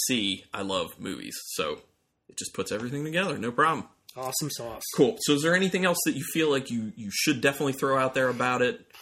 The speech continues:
Speaker 1: Give the date again at B C Brewery.
Speaker 2: February twenty-third, B C
Speaker 1: February twenty-third.
Speaker 2: Brewery.
Speaker 1: It's a Sunday.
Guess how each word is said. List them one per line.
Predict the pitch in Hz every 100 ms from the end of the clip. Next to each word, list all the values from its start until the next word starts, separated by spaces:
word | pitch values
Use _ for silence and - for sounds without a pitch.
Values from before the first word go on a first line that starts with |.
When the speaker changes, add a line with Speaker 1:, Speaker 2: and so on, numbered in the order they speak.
| - - - -
Speaker 1:
Give | 113 147
the | 165
date | 147 139 135
again | 120 123 123 123 123 _ -
at | 104
B | - 113
C | -
Brewery. | 104 101 101 104 101 - -
Speaker 2:
February | 185 214 208 214 208
twenty-third, | 208 185 185 208 220 254 202 -
B | 160
C | - 156
Speaker 1:
February | 156
twenty-third. |
Speaker 2:
Brewery. | 160 165 165 170
Speaker 1:
It's | 165 160 120
a |
Sunday. | 101 -